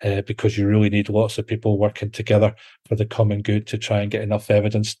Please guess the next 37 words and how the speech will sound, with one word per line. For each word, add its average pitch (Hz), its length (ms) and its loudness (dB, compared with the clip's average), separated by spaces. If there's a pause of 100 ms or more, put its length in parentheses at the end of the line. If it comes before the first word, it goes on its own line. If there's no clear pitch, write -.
to 113 100 -8
get 107 260 -4
it 127 140 -4
over 110 180 2
the 104 120 4
line. 107 280 0 (840)
We, 131 220 -2
as 113 160 -4
I, 120 40 0
as 143 140 -2
I 110 100 -4
said 120 360 -2
before, 107 440 2
we 110 180 4
would 113 140 4
have 101 360 0 (320)
one 101 220 0
of 98 160 -2
the 98 160 2
largest 101 500 0
human 104 200 0
trafficking 104 460 -2
dedicated 107 760 -4
teams 107 420 0
in 101 280 -4
the 98 300 0
United 101 540 -2
Kingdom, 113 460 0 (400)
and, 98 400 -2
uh, 95 220 0 (280)
we 98 140 2
would 101 160 -2
have, 98 420 0
uh, 101 340 -4
we 95 120 -6
had 104 140 -4
had 98 180 -4